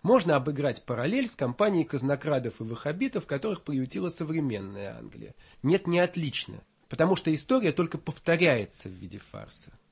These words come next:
Сегодня нелепо было бы отрицать трагические, порой преступные заблуждения революционеров позапрошлого века, но это всё-таки трагедия, и я лично не вижу фарсовых персонажей ни в Мадзине, ни в Кошуте,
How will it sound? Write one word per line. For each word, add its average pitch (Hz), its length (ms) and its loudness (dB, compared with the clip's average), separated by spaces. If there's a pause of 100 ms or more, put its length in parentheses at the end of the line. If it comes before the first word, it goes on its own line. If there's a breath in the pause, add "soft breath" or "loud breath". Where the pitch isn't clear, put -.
(120)
Сегодня 196 380 2
нелепо 208 520 2
было 135 220 0
бы 131 140 0
отрицать 143 560 -2
трагические, 123 840 -6 (200 loud breath)
порой 147 240 2
преступные 135 580 -4
заблуждения 131 640 -2
революционеров 131 640 0
позапрошлого 131 760 -2
века, 110 340 -8 (280 loud breath)
но 220 80 0
это 180 220 0
всё-таки 165 400 -2
трагедия, 127 800 -4
и 135 80 -6
я 165 160 2
лично 175 300 -2
не 175 180 2
вижу 175 240 -2
фарсовых 117 680 0
персонажей 107 640 -6
ни 143 120 -2
в 139 80 -4
Мадзине, 127 640 -2
ни 120 100 -4
в - 120 -12
Кошуте, 117 580 -4